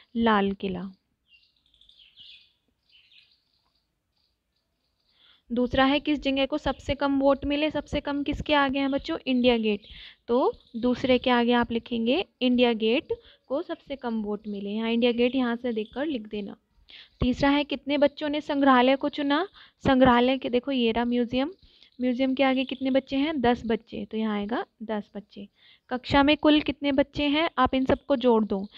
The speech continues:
कितने हैं? आठ और दस, अठारह, अठारह और बारह होते हैं तीस, तीस और छः, छत्तीस, छत्तीस और अठारह कितने हो जाएंगे? चौवन। तो यहाँ पर आप लिखेंगे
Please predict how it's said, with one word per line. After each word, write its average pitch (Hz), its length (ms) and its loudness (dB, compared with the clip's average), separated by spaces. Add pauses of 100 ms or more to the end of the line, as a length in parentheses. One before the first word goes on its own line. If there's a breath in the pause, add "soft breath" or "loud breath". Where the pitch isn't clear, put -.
(260 loud breath)
कितने 247 280 0
हैं? 285 240 0
आठ 240 260 0
और 254 80 -2
दस, 254 240 -2
अठारह, 233 480 0
अठारह 240 540 -4
और 240 120 0
बारह 233 260 2
होते 233 240 0
हैं 240 180 0
तीस, 247 460 -2
तीस 254 240 -2
और 233 140 4
छः, 247 160 0
छत्तीस, 269 560 0 (320 loud breath)
छत्तीस 254 380 -4
और 254 80 -2
अठारह 247 340 -2
कितने 247 240 -6
हो 240 60 2
जाएंगे? 240 500 -2 (320 soft breath)
चौवन। 208 440 0
तो 240 120 -4
यहाँ 226 200 2
पर 226 140 -6
आप 220 180 -4
लिखेंगे 220 520 -2